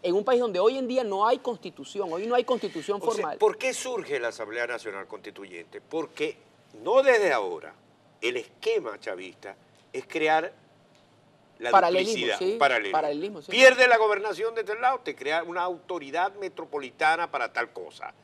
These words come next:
Speaker 1: El protector de Miranda, y le
Speaker 2: Exacto.
Speaker 1: dan más presupuesto y
Speaker 2: Eh,
Speaker 1: tal.
Speaker 2: eh, exactamente.
Speaker 1: Pierde la Asamblea Nacional,
Speaker 2: Y
Speaker 1: crea
Speaker 2: ahora quiere
Speaker 1: una
Speaker 2: crear
Speaker 1: asamblea con además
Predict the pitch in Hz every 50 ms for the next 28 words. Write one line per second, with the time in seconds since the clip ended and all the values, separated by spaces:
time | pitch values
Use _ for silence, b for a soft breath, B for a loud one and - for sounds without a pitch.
0 | _ - 196 196 196 226 214 - 208 165 - 226 233 247 262 254 240 185 160 160
1 | 165 165 156 147 135 135 143 151 156 143 - 220 214 208 190 190 220 233 - 269
2 | 247 196 190 185 - 220 247 262 247 - 196 156 135 127 131 127 117 - - -
3 | - _ - 113 117 104 - - 143 123 - - - 113 104 85 78 69 64 -
4 | _ - - b b b b b b - 208 226 247 262 285 285 277 - 262 247
5 | 254 269 277 269 233 269 269 294 302 320 311 208 214 202 170 165 160 165 180 180
6 | 175 - 175 160 160 170 165 - 170 160 156 240 240 233 233 - - - 233 226
7 | 226 233 214 208 196 196 208 226 254 -